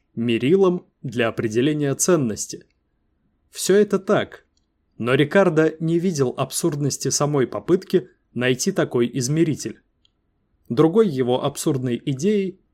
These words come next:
как мы увидим ниже, было утверждение, что затраты труда представляют такую истинную и неизменную меру ценности. Как писал Сей в своих примечаниях к французскому изданию «Начал политической экономии» Рикардо,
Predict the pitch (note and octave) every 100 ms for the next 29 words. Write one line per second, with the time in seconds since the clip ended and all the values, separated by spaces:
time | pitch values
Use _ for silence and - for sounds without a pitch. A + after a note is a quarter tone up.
0 | _ F#3+ F#3 F3 D#3 C#3 C#3 B2 G2+ A#2
1 | F#3 F3+ F3+ _ _ _ - G#2+ G#3 A3
2 | G#3+ D#3 E3+ D#3+ A#2 B2+ C3+ F3 E3 D#3
3 | D#3 - - D3+ C3 D3+ E3+ D3+ B2+ C3
4 | A2+ G2+ C#3+ E3+ _ _ - B2+ - D3
5 | C3+ E3+ F3 - C#3 - C#3+ D3+ - C#3+
6 | - - D#3+ D3+ D3+ C#3+ _ E3 D3+ D3
7 | A#2 B2+ C3+ D3+ C#3+ C#3+ C#3 A2+ G#2+ A2
8 | - C#3+ G#2 F#2 - - - - _ _
9 | _ _ _ _ - A#2 - F3+ - G#3+
10 | F3+ - G3+ F#3 D3 - D#3+ D#3+ - E3
11 | E3 D#3+ F#3 C3 A2+ - - D3+ D3 C#3+
12 | C#3+ - C#3+ D3 C#3 D3+ B2+ A#2 A2 -
13 | _ _ C#3 D3+ D3 D3 A2+ B2+ C3 C3+
14 | C#3+ C#3+ - C3+ D3+ C#3+ D3+ C#3+ A#2 G#2
15 | G2+ - B2 - D#3 F#3 F3 E3+